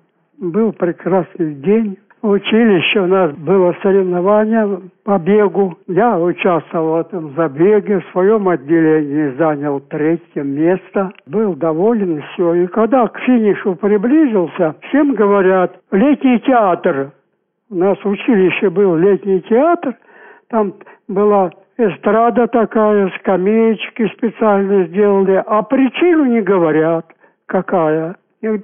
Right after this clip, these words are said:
когда пришли в двенадцать часов, по радио выступал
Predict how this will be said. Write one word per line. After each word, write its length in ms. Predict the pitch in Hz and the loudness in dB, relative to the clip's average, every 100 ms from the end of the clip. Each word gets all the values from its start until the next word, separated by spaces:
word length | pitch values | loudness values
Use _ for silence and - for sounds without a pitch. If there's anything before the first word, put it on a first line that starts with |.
| 226 | -4
когда 320 | 214 220 240 | -2 0 0
пришли 460 | 233 220 196 - 269 | -2 -4 -2 0 0
в 120 | 262 | 0
двенадцать 600 | 165 190 202 190 - 185 - | 0 2 2 -2 -4 -8 -6
часов, 460 | 160 - 269 262 - _ _ _ _ - - _ | -6 -2 -2 -2 -6 _ _ _ _ -20 -20 _
по 140 | - 190 | -4 0
радио 500 | 202 254 208 233 214 | 2 2 2 0 0
выступал 800 | 170 160 - 190 - 190 160 | 0 -2 -4 -6 -2 0 0